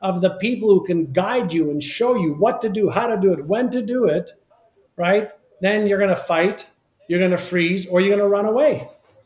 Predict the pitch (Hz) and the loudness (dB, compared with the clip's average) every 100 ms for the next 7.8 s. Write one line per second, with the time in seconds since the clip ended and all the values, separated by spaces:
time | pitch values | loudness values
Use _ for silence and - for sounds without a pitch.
0 | _ _ _ _ _ - _ _ _ _ | _ _ _ _ _ -20 _ _ _ _
1 | _ _ _ _ _ - 185 277 285 196 | _ _ _ _ _ -6 -2 -2 -2 0
2 | 214 202 180 185 190 180 170 175 160 160 | 0 2 2 2 2 0 -2 -2 -2 -2
3 | 139 - 294 320 170 147 123 143 147 170 | -6 0 6 6 4 -2 -4 -2 -4 -4
4 | 139 151 156 147 127 131 202 233 185 175 | -8 -4 -2 -2 -6 -4 -2 2 2 2
5 | 151 175 175 143 151 143 147 175 160 131 | 0 0 0 0 0 -2 0 0 0 -2
6 | 135 135 131 - _ _ - 302 208 165 | -2 -4 -6 -16 _ _ 4 6 6 4
7 | 151 143 139 - 185 143 117 | 2 0 -4 0 0 0 -6